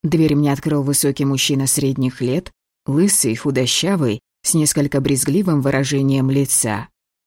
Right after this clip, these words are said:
"Вы из агентства?" спросил он, окинув меня оценивающим взглядом.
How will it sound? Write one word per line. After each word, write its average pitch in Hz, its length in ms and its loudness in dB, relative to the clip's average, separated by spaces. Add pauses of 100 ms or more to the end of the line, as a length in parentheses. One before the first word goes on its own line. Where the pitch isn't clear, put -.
(560)
"Вы 143 280 2
из 131 100 -2
агентства?" 135 720 -2 (340)
спросил 147 540 0
он, 139 100 2
окинув 139 400 0
меня 139 280 2
оценивающим 135 720 0
взглядом. 123 720 -2